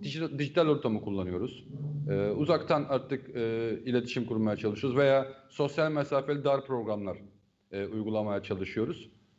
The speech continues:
E, şu andaki, e, çalışma tempomuz böyle. E, dileriz yani, e, memleket olarak çabuk çıkarız bu süreçten ama pek de açıkçası,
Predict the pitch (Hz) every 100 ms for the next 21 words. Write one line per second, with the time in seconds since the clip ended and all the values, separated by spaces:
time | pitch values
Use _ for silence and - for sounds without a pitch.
0 | _ 123 143 208 165 143 135 160 170 135
1 | 127 127 156 156 147 143 127 113 131 156
2 | 131 135 131 107 156 - - _ _ _
3 | - 104 98 98 - - - - 123 185
4 | 151 165 170 151 143 139 131 - 113 110
5 | 143 170 170 170 135 165 - 175 175 -
6 | - 110 101 98 110 98 - 160 143 151
7 | 151 - - 151 143 113 107 - 107 98
8 | 135